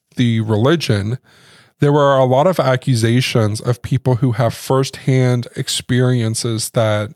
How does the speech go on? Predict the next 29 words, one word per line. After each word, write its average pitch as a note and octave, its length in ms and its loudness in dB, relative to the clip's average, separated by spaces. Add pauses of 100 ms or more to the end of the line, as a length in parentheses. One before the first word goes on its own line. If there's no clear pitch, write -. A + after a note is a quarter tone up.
share F3 420 0
this A#2+ 180 0
experience. A2 600 -4
So B2 160 2
I'll C#3 180 2
say D3 220 0
allegedly, B2+ 800 2 (380)
but B2+ 120 0
they C#3+ 160 2
are B2+ 140 2
very A#2+ 400 0
open A#2 340 -2
about A2 300 -2
this, A2+ 200 -4
not C3 140 0
only C3+ 360 -2
in A2+ 340 -2
the - 120 -4
show, C#3+ 600 2
the B2+ 80 -2
documentary, B2 800 0 (400)
but B2 140 -2
they're B2+ 140 2
p-, - 200 -8
very B2 240 2
public B2+ 440 -2
about A2 720 0
their A#2+ 140 0
firsthand A#2 920 0